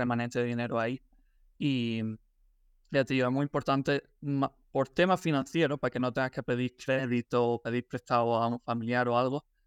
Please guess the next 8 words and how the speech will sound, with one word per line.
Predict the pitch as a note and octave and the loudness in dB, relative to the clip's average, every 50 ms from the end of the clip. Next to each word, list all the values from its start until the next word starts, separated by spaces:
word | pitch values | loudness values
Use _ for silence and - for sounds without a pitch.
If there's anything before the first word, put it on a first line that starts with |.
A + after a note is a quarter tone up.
| _ _ - - _ - | _ _ -20 -20 _ -4
y | - C#3+ | -2 2
también | - C#3 C3 C#3 C#3 C3 | 4 4 4 4 2 2
por | D3+ C#3+ | 0 -2
salud | - - C3 B2 B2+ | 0 0 0 2 2
mental, | B2 A#2 A2+ - - A2+ A2 G#2+ _ - | 0 0 -2 -2 -2 -4 -4 -4 _ -6
que | - | -6
al | A#2 | -6
final | - - - A#2+ A#2+ A#2 A#2+ B2+ B2+ B2 B2 | -6 -2 -2 0 2 2 2 0 0 -2 -6